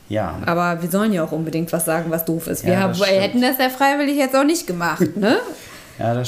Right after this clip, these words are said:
Speaker 1: stimmt.
Speaker 2: mussten richtig kramen.
Speaker 1: Ja. Ja, das andere, was, äh, uns grad auffällt, ist, dass wahrscheinlich genauso wie bei euch, äh,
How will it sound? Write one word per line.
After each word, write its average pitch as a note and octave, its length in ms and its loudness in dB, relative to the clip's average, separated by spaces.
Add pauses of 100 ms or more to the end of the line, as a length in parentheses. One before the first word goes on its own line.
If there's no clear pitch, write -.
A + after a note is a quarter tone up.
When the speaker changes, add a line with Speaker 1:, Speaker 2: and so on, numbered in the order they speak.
Speaker 1:
stimmt. G#3 80 4
Speaker 2:
mussten C4 200 4
richtig C4 320 2 (220)
kramen. - 640 -2 (360)
Speaker 1:
Ja. - 200 -6 (920)
Ja, C3 180 4
das A#2 120 -2
andere, F3 460 0
was, - 320 -2
äh, D#3 340 0
uns D3+ 340 -2
grad C#3+ 200 2
auffällt, C#3 400 -2
ist, C3 340 -4
dass A#2+ 460 -2
wahrscheinlich A2 380 -2
genauso A2+ 320 -2
wie G#2+ 40 -6
bei G2+ 160 -2
euch, E3 400 0
äh, C3 400 0